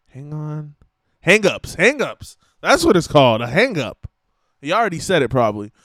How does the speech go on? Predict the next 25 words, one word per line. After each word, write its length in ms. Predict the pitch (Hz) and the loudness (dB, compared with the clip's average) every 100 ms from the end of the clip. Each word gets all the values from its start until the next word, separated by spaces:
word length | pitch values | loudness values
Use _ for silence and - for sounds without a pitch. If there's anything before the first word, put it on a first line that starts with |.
| _ _ | _ _
but 100 | 127 | -8
your, 140 | 127 123 | -6 -6
your 220 | 120 120 | -4 -2
hang-ups, 600 | 147 175 135 92 - - | -2 -2 -4 -12 -14 -16
like, 280 | 107 98 - | -16 -18 -18
your, 360 | 113 107 104 _ _ _ _ | -14 -14 -14 _ _ _ _
I 100 | 113 | -16
can't, 320 | - 139 123 123 | -12 -8 -6 -4
I 80 | |
gotta, 420 | 127 135 123 113 - _ _ | -2 0 0 -4 -12 _ _
I 60 | 117 | -10
gotta 160 | 131 | -10
cross 380 | 120 - 131 123 | -8 2 2 2
my 160 | 131 - | -6 -8
T's 320 | - 127 117 | -6 -8 -8
and 120 | 117 | -10
dot 220 | 113 113 | -8 -6
my 380 | 113 113 110 110 | -6 -8 -8 -8
I's, 260 | 110 107 - _ _ _ _ | -10 -12 -20 _ _ _ _
um, 420 | 107 104 101 101 110 _ | -14 -14 -16 -20 _ _
when 160 | 117 | -18
it 100 | 110 | -16
comes 320 | - 117 107 - | -14 -16 -16 -18
to, 280 | 110 110 | -14 -12
uh, 240 | 104 95 | -10 -12